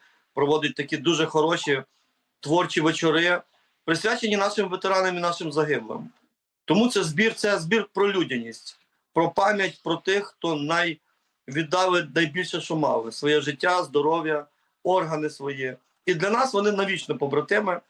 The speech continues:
вони завжди з нами. Ми, е, і маємо,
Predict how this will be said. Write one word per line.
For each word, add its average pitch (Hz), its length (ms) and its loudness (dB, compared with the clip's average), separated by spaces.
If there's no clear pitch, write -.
вони 185 240 2
завжди 160 400 2
з 143 80 -8
нами. 175 440 -2
Ми, 165 420 2
е, 131 200 -2
і 165 80 0
маємо, 170 500 2